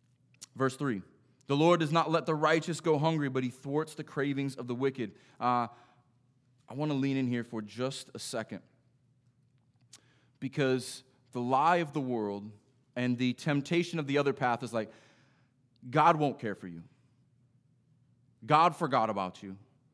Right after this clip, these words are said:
God can't provide for you. You've gotta do it on your own. You've gotta take matters into your own hands." This also we see in the teachings of Jesus. Look at Luke chapter twelve. It'll be on the screen.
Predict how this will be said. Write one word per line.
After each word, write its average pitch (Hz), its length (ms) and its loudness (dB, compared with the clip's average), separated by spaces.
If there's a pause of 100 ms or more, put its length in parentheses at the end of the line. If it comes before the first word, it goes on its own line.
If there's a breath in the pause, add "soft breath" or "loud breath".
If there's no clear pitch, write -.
(800)
God 160 300 6
can't 170 200 0
provide 127 340 2
for 135 80 -6
you. 127 100 -2
You've 160 240 0
gotta 156 240 2
do 131 180 0
it 127 60 4
on 123 80 2
your 120 100 0
own. 110 140 -2
You've 143 180 0
gotta 143 200 4
take 135 200 -4
matters 123 360 0
into 120 280 -6
your 113 180 -4
own 117 200 -2
hands." 107 380 -4 (320 soft breath)
This 135 640 2 (440 soft breath)
also 170 380 4
we 131 160 0
see 123 280 -2
in 117 80 0
the 113 60 -2
teachings 113 400 -6
of 107 60 -8
Jesus. 101 340 -8
Look 113 200 -6
at 135 100 -8
Luke 113 220 -6
chapter 104 280 -6
twelve. 95 300 -8
It'll 113 120 -6
be 113 80 -4
on 107 120 -4
the 98 60 -6
screen. 95 500 -8